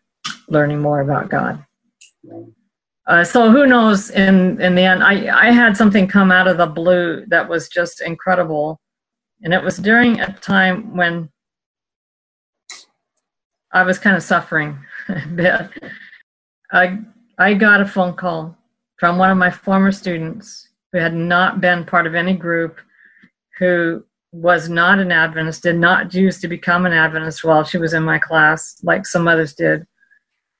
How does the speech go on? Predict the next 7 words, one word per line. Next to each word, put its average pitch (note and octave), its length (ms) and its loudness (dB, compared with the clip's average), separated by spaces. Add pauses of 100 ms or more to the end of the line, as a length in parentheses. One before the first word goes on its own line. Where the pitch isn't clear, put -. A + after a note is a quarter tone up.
(320)
Her F#3 80 0
name F3 140 -2
was E3 140 -8
Debbie. D#3+ 600 -4 (2000)
She - 140 -4
called F3+ 340 0
me, E3 260 -8